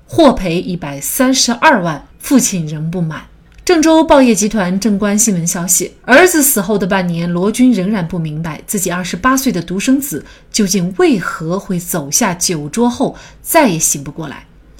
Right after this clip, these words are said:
五月三十一号，罗军告诉正观新闻记者，他的独子罗世雄生前是五粮液旗下宜宾五粮浓香系列酒有限公司的销售员。二零二零年十二月三号晚上，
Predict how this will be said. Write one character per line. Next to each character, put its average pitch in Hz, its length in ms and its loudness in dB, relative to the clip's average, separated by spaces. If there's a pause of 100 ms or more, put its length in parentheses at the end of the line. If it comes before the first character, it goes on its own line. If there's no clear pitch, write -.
(340)
五 220 100 4
月 254 80 8
三 254 220 4
十 247 100 -2
一 202 100 0
号， 196 220 -2
罗 160 180 -4
军 196 240 0
告 196 160 -4
诉 170 220 -6
正 170 140 -4
观 165 120 -4
新 165 140 -6
闻 156 100 -6
记 160 160 -6
者， - 220 -8 (320)
他 320 140 4
的 294 100 4
独 226 420 0
子 165 300 -2
罗 156 260 -4
世 262 240 2
雄 165 480 -2
生 208 220 0
前 170 260 -4
是 170 240 -4
五 147 160 -8
粮 151 160 -8
液 180 140 -4
旗 175 220 -4
下 - 240 -4 (300)
宜 190 260 2
宾 294 360 0
五 156 280 -4
粮 160 320 -4
浓 170 240 -2
香 302 260 0
系 320 160 0
列 285 160 2
酒 160 180 -4
有 151 140 -10
限 165 180 -6
公 170 120 -4
司 170 120 -8
的 165 80 -6
销 196 160 -4
售 208 200 -6
员。 151 280 -10 (520)
二 320 100 4
零 330 140 0
二 330 80 4
零 254 160 6
年 202 240 2
十 202 180 -2
二 185 140 -2
月 175 80 -4
三 180 180 -6
号 175 180 -6
晚 151 200 -8
上， 165 260 -6